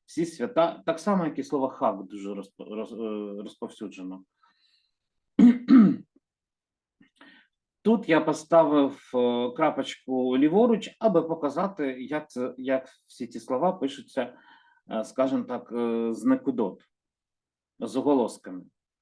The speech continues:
Але, в принципі, це впізнаване слово, і тут не можна не писати ці оголоски, бо, в принципі, з часом це слово буде дуже впізнаване. Але тут є такий один моментик.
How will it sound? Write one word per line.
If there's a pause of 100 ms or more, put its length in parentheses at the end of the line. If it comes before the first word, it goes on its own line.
(760)
Але,
в
принципі,
це
впізнаване
слово,
і
тут
не
можна
не
писати
ці
оголоски,
бо,
в (240)
принципі,
з
часом (420)
це
слово
буде
дуже
впізнаване. (260)
Але
тут
є
такий
один
моментик.